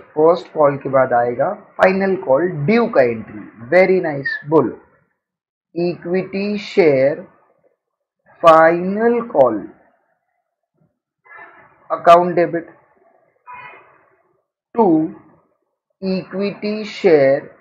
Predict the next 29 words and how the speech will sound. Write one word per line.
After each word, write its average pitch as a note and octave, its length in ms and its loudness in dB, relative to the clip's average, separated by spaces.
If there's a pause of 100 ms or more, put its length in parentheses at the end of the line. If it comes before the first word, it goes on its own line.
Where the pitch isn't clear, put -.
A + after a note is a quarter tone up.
(880)
capital G#3 540 6
account, G3+ 440 -2
और F3 140 2 (100)
पूरा F3 240 6
का F#3 120 2
पूरा F3+ 280 -2
तो F#3+ 140 -6
face F3+ 360 -4
value F#3 280 0
ही F#3+ 160 -4
है। F#3 80 -6
तो - 1080 -18
बोलो B2+ 280 0
कितने F3+ 300 -2
रुपए G3+ 220 2
लेने F#3 280 -2
हैं F#3 160 -8 (240)
Final E3+ 320 2
call F3+ 320 4
पे? F#3 80 0
सर F#3 200 -6 (160)
टू A3+ 120 0
रुपीज। B2 400 -4 (800)
ओके, B3+ 340 4
तो - 760 -12
यहाँ C3+ 420 0
पे E3+ 60 0
आ D#3 160 4
जाएगा D3 440 -4